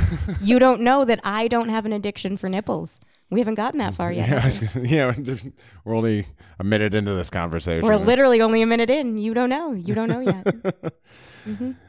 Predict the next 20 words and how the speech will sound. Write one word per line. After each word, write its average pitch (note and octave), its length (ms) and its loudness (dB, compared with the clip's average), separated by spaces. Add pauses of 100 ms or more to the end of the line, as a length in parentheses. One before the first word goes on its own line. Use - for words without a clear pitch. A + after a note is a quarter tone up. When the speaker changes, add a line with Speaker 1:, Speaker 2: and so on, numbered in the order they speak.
(160)
Speaker 2:
So A2 880 2
I A2 140 0
guess, A2+ 600 -4 (320)
as F#2+ 320 -4
we G2 100 -2
do F#2 120 0
with F2+ 120 -2
most F#2 260 -4
of F2+ 80 -10
our F2 140 -6
conversations, E2+ 880 -6
we E2+ 80 -8
should - 180 -14
kinda D#2+ 420 -6 (460)
flesh F#2 360 -2
out D#2+ 220 -2
what E2+ 160 -2
our D#2+ 180 0
working E2 440 -4
definition D#2+ 840 -6